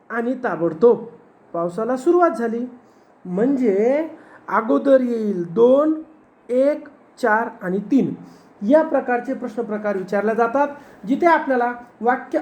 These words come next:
अर्थपूर्ण करायचे आहे. मग आपलं उत्तर झालं पर्याय तीन, की "मी शाळेच्या इमारतीत पाऊल टाकले आणि पावसाला सुरू-, आणि ताबडतोब पावसाला सुरुवात झाली." पुढचा प्रश्न आहे की,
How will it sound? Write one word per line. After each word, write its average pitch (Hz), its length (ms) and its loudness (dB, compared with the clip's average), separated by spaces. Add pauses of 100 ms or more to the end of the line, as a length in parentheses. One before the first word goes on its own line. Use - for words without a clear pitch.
अर्थपूर्ण 285 600 0
करायचे 220 600 0 (360)
आहे. 196 640 0 (880)
मग 214 120 0
आपलं 208 220 2
उत्तर 233 260 2
झालं 208 260 2
पर्याय 196 400 -2
तीन, 269 340 2 (360)
की 247 80 -2
"मी 320 240 4
शाळेच्या 254 460 2
इमारतीत 233 500 0 (440)
पाऊल 233 240 2
टाकले 226 640 0
आणि 262 220 -2
पावसाला 220 440 -2
सुरू-, 185 260 -6 (160)
आणि 277 280 0
ताबडतोब 196 460 -2
पावसाला 175 500 -2
सुरुवात 175 440 0 (400)
झाली." 170 500 -2 (2750)
पुढचा 311 260 4
प्रश्न 311 300 -2
आहे 208 260 0
की, 214 440 -2